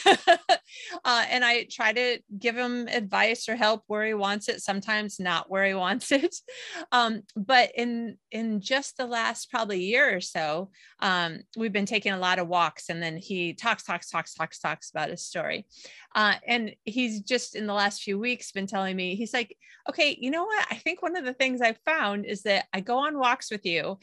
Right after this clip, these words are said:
and I just talk about it. And then I figure out what it was that I was trying to say."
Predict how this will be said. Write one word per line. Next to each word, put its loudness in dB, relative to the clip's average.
and 2
I 4
just 0
talk 2
about 2
it. 2
And -2
then 0
I 2
figure -2
out 4
what 2
it -2
was -2
that -2
I 2
was -4
trying 0
to -8
say." 2